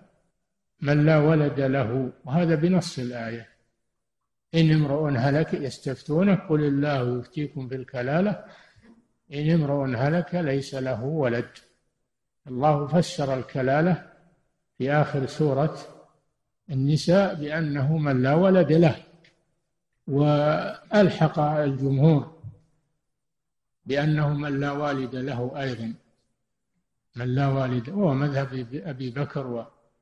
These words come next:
وجمهور الصحابة والعلماء على أنه من لا ولد له ولا والد، بدليل أن الله ورث الإخوة،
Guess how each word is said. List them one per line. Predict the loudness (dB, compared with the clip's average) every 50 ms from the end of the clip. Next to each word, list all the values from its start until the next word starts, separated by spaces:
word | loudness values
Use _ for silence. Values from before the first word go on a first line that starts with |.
| _ _ _ _ _ _ -4
وجمهور | -2 0 2 4 6 4 4 2
الصحابة | 0 -4 -6 -6 -8 -4 0 2 2 2 2 0 -2 -2
والعلماء | -2 -4 -6 -8 -12 -14 -16 -16 -14 -10 -8 -6 -6 -4 -2 0 2 2 2 2 2 0 -2 -4 -6 -12 _ _ _ _ _ _ _ _ _ _ _ _ _ _ -8
على | -4 -2 -2 -2 -2 0 0
أنه | 0 -2 -2 -2 0 0 2 2
من | 2 0 0 0 -2
لا | -2 -4
ولد | -2 -2 -2 -2 -4 -4 -6 -8
له | -8 -8 -8 -6 -4 -4
ولا | -4 -2 -2 -2 -2 -2
والد، | -2 -2 -4 -4 -4 -6 -6 -8 -12 -14 _ _ _ _ _ _ _ _ _ _ _ _ _ _ _ _ _ _ _ _ _ _
بدليل | -4 -4 -2 0 2 2 4 6 6 6 6 6
أن | 4 2 0 -2
الله | -4 -4 -2 0 0 2 2 2
ورث | 4 2 2 2 0 -2 -4 -2 -2
الإخوة، | -2 -2 -2 -4 -4 -6 -8 -8 -8 -8